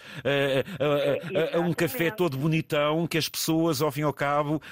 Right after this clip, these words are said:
Speaker 1: para além dos preços, eh, pronto, não se sentem em sua casa. É isso, então, que está a
Speaker 2: Exatamente.
Speaker 1: acontecer.
Speaker 2: Onde um homem, eh, o chamado homem do chape-, que eu falo na, numa das histórias, o, o homem do chapéu preto de feltro e de botas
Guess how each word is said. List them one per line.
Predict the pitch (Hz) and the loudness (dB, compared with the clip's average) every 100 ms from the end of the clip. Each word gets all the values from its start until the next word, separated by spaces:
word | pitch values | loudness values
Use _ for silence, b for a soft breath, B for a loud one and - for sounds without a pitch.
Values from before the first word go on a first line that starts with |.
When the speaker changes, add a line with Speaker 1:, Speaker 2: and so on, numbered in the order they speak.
| - | -4
Speaker 1:
para | 143 | 0
além | 151 160 | 0 2
dos | 147 - - | 2 0 -2
preços, | 160 156 160 - 165 - B B B | 0 0 0 0 -2 -2 B B B
eh, | - 151 - - | -8 -8 -10 -2
pronto, | 160 175 - 147 | 0 0 -2 -2
não | 175 | 0
se | 139 | 2
sentem | 135 160 | 0 0
em | 156 | 0
sua | 160 151 | 0 0
casa. | 131 101 80 95 | 2 0 0 0
É | 147 | 0
isso, | 147 123 233 | 0 0 0
então, | 233 233 | 0 0
que | 220 | -2
está | 113 | -2
a | |
Speaker 2:
Exatamente. | 123 120 | -2 -2
Speaker 1:
acontecer. | 226 240 233 | -2 -2 -2
Speaker 2:
Onde | 220 226 | -2 -2
um | 240 233 | -2 0
homem, | 226 208 185 175 160 156 B B | 0 0 -2 -4 -6 -10 B B
eh, | 170 180 | 0 0
o | 170 | 0
chamado | 185 208 208 208 208 202 | -4 -4 0 0 -2 0
homem | 214 202 190 190 | 0 0 -2 -6
do | 196 | -6
chape-, | - 196 - | -6 -8 -8
que | - | -2
eu | 185 - | -2 0
falo | 214 196 175 | 2 2 2
na, | 180 175 | 0 0
numa | 180 170 165 165 | 0 -6 -6 -4
das | 180 170 - | -4 -4 -4
histórias, | - 185 170 170 | 2 2 2 -2
o, | 185 185 | -4 -6
o | 185 | 0
homem | 196 202 196 | 2 2 -2
do | 190 | -6
chapéu | 196 190 - 196 185 180 B B _ _ _ - | -4 -4 0 2 2 -2 B B _ _ _ -2
preto | 220 226 214 190 | 0 0 0 -6
de | - - - | -10 -10 0
feltro | 190 175 180 175 | 0 0 -2 -6
e | |
de | 180 | -6
botas | 156 180 185 180 | -2 0 0 -2